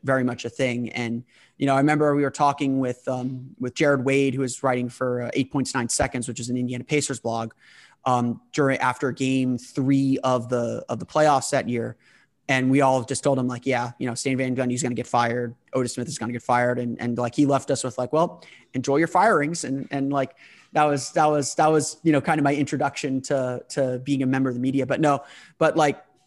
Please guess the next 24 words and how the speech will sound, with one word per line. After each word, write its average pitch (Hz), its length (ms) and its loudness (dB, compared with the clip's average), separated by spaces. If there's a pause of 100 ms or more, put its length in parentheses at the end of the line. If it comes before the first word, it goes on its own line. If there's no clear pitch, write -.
(100)
going 175 300 4
through, 165 320 2
you 156 80 4
know, 147 100 4
so, 160 140 2
like, 151 140 2
essentially 214 340 2
I've 165 160 4
covered 156 220 0
the 139 80 0
team 139 240 2
during 127 180 -2
the 120 60 -4
worst 127 180 0
stretch - 240 0
of 120 80 -2
Magic 117 240 -4
basketball 123 280 -4
history. 156 240 -6
So 127 100 -6
it's 120 80 -10
probably 160 240 4
my 120 160 -2
fault. 110 320 -8